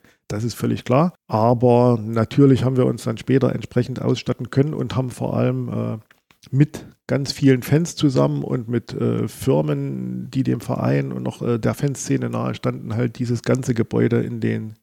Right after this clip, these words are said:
Zustand gebracht, in dem sich's heute befindet. Das war so in diesem Zeitraum zwischen neunzehnhundertvierundneunzig und neunzehnhundertfünfundneunzig, haben das dann im Frühjahr neunzehnhundertfünfundneunzig quasi nochmal neu eingeweiht.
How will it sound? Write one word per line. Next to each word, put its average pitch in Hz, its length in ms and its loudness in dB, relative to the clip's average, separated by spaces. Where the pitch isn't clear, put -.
Zustand 127 460 -4
gebracht, 127 400 -6
in 120 120 -10
dem 117 180 -4
sich's 113 200 -8
heute 120 240 -2
befindet. 123 500 -4
Das 101 200 -6
war 120 140 2
so 120 100 0
in 123 120 -2
diesem 120 240 -4
Zeitraum 120 500 -2
zwischen 123 320 -6
neunzehnhundertvierundneunzig 131 880 -4
und 110 80 -8
neunzehnhundertfünfundneunzig, 127 1080 -6
haben 120 200 -8
das 110 160 -6
dann 120 160 -4
im 113 140 -6
Frühjahr 123 340 -2
neunzehnhundertfünfundneunzig 120 840 -4
quasi 117 320 -2
nochmal 117 280 -4
neu 117 280 2
eingeweiht. 127 720 0